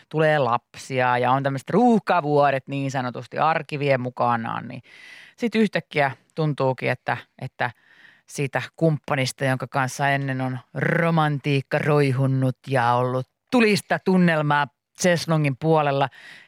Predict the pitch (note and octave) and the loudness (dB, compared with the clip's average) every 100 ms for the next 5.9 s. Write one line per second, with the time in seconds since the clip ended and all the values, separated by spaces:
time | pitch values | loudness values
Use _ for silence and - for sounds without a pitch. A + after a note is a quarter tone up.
0 | _ - G#3 D#4 C4+ A#3 B3 G3+ - - | _ -4 2 4 2 4 4 4 -2 -4
1 | D#3+ D3+ C#3 C3 - _ - C4 A#3 G#3 | 0 2 0 -2 -6 _ 0 2 4 4
2 | G3 F#3 F3 F3+ E3+ - _ _ _ _ | 4 2 2 0 -2 -6 _ _ _ _
3 | E3 D#3+ D3 _ D#3 D3 - _ _ _ | -2 -2 -4 _ -4 -4 -8 _ _ _
4 | _ - - _ - _ A3 F#3+ D3+ _ | _ -20 -20 _ -20 _ 2 2 0 _
5 | _ B3+ A#3 E3 E3 D3+ - B2+ C3+ | _ 2 2 2 -2 -2 -2 -2 -2